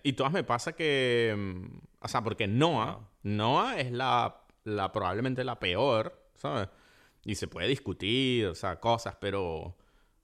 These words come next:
Speaker 1: Pero es que me... o sea, de-, yo recuerdo que yo la vi y dije, "Pero es que esto", es más, la volvería a ver ahora, por ejemplo, ¿sabes? Como que,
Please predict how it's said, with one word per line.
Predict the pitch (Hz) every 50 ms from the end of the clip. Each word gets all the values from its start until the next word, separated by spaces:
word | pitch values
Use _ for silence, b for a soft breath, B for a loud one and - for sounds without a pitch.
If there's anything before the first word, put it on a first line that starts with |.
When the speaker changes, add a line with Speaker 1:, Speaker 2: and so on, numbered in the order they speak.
| _ _ _
Speaker 1:
Pero | _ - -
es | 85 -
que | - 127 135
me... | 190 240 208 175 - - - -
o | 98
sea, | - - 120 123 117
de-, | 110 101 - 104 107
yo | 107 101
recuerdo | 104 120 - 165 175 214
que | 208
yo | 151 110
la | 110
vi | 120 143 160
y |
dije, | 160 156 160 -
"Pero | - 98 85 85
es | - -
que | - 123 127 135 147
esto", | 160 - - - -
es | 104 98 107
más, | 139 127 107
la | 101 92
volvería | 92 98 98 98 92 92 95
a | 107
ver | 131 135 131
ahora, | 139 131 117 127 104 80 76 - -
por | - 82
ejemplo, | 76 - 107 92 - - - 95 - -
¿sabes? | 127 131 117 87 - _ _ _ _ - _ -
Como | - - 95 -
que, | -